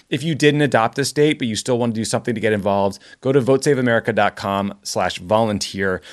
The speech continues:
to find ways to, to phone bank or text bank or write letters, uh, and, you know, make an important contribution. Every little bit matters. We really appreciate everyone who's getting involved. So go to vote save america dot com slash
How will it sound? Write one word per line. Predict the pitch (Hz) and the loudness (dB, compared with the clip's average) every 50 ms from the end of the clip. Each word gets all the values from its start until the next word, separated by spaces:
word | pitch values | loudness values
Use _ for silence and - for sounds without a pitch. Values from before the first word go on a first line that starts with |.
| - - - - | -20 -20 -14 -12
to | 113 - | -12 -2
find | - 135 127 131 135 123 113 | 0 2 4 4 4 4 4
ways | 113 113 110 110 107 101 - | 4 4 4 4 2 0 -2
to, | - 101 87 | -6 -8 -8
to | - - 82 82 | -8 -10 -14 -4
phone | - 170 185 185 165 | 0 2 2 2 4
bank | 151 151 151 143 127 - | 4 4 4 4 2 -2
or | 92 - | -8 -8
text | - 123 131 - - - | -6 -6 -6 -6 -2 0
bank | 135 127 127 120 117 - | 0 0 0 -2 -4 -6
or | 101 92 | -6 -4
write | 95 95 98 76 | -4 -4 -4 -4
letters, | 87 104 110 113 113 113 104 104 - - - - - - _ - | -2 0 0 2 2 0 0 -2 -6 -10 -12 -16 -18 -20 _ 0
uh, | 107 107 107 101 101 98 98 92 | 2 4 4 4 4 2 0 0
and, | 87 107 107 110 - | -2 -4 -6 -6 -6
you | 120 | -6
know, | 104 98 | -4 -2
make | 104 107 110 117 | -2 -2 -2 -2
an | 113 | -2
important | 107 - - 110 95 95 90 | -4 -4 -4 -4 -6 -6 -6
contribution. | 107 101 95 - 95 87 98 95 - - 101 95 95 - - | -6 -6 -6 -8 -8 -8 -6 -6 -6 -4 -4 -4 -6 -2 0
Every | 147 147 139 156 | 0 2 2 2
little | 139 135 131 123 | 2 2 2 2
bit | 127 123 101 | 0 -2 -2
matters. | 113 110 110 110 113 113 110 104 101 - - - - - _ _ | 0 2 2 2 2 2 0 0 -2 -6 -10 -12 -16 -20 _ _
We | 110 113 | -6 -6
really | 98 107 120 120 127 123 | -2 -2 0 2 2 0
appreciate | 117 - - 117 110 - - 117 107 95 | 0 -2 -4 -6 -4 -2 -2 0 0 0
everyone | 90 101 95 104 98 98 | 0 0 -2 -2 -4 -4
who's | 95 80 | -4 -6
getting | - 87 85 95 | -6 -6 -6 -6
involved. | 95 85 92 92 92 90 - - | -4 -2 0 0 0 -2 0 2
So | 143 | 4
go | 139 139 | 4 6
to | 127 | 6
vote | 110 120 - 139 | 6 4 4 4
save | - 131 117 | 4 0 0
america | 117 113 110 104 101 - 107 | 0 2 2 0 0 0 -2
dot | 90 101 95 87 | 0 0 0 0
com | - - 95 95 92 95 98 - | 0 -2 -4 -4 -4 -4 -6 -8
slash | - - - - 95 92 90 87 - | -10 -10 -6 -4 -2 -2 -2 -2 -4